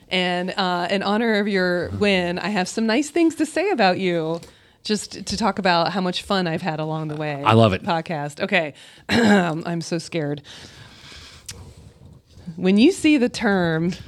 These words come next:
Speaker 1: innovative and groundbreaking critical thinkers, individual, <laughs> oh God. Okay. Individuals who come to mind are Albert Einstein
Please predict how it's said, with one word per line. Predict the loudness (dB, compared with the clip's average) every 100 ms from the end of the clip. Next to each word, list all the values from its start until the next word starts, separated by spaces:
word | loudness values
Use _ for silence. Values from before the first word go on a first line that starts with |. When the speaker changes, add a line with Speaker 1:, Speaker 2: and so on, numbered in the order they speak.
| -14 0
Speaker 1:
innovative | 4 6 6 4 4 4 0 -8 -2
and | 0
groundbreaking | 2 2 4 4 4 2 0 0 0
critical | -2 -2 -2 0 -2
thinkers, | 0 -2 -2 -6 -6 -8 -16 _ _ _ -20 _
individual, | 2 6 6 6 4 2 -2 -4
<laughs> | -10 -8
oh | -10
God. | -10 -12 -14 -14 -12 -8
Okay. | -8 -10 -14 -12 -8 -8 -8 -18 -20 -16 -6 -4 0
Individuals | 4 6 6 4 2 4 4 4 2 0
who | 2 2
come | 4 4 8
to | 8
mind | 6 4 2 2 2
are | 2 4 4 0 -2 -10 _ -20 -6
Albert | -2 0 0 -2
Einstein | -2 -2 0 0 0 -2 -4